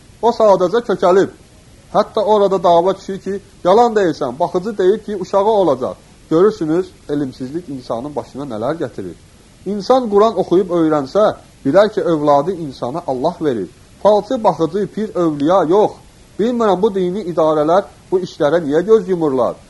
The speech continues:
Axı o adamlar dinin adından istifadə edib dinimizdə,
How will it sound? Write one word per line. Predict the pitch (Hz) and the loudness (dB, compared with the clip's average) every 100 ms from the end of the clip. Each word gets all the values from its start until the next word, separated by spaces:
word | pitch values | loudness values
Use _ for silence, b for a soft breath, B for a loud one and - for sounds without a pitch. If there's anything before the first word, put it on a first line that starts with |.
| - | -4
Axı | 208 220 | -2 2
o | 226 247 | 4 4
adamlar | 220 202 190 220 - | 4 2 2 0 0
dinin | 185 180 220 170 | -4 -4 -6 -2
adından | 170 160 160 180 | -2 0 -4 -6
istifadə | 196 - - 165 151 190 160 | -6 -14 -6 -2 0 0 -2
edib | 143 190 b b - | -2 -4 b b -10
dinimizdə, | 180 190 190 185 180 247 | -6 -4 -4 -4 -2 -2